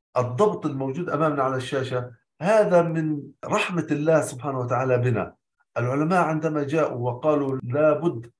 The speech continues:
أن نبين الفارق بين مثلا الإدغام الكامل والإدغام الناقص، نبين الفارق بين الإظهار والإدغام، هذا من رحمة الله بنا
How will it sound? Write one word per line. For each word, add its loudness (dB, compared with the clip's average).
أن 0
نبين 0
الفارق 2
بين 2
مثلا -4
الإدغام 0
الكامل -2
والإدغام 0
الناقص، -2
نبين -2
الفارق -2
بين -2
الإظهار 0
والإدغام، 0
هذا 4
من -2
رحمة 0
الله 2
بنا -2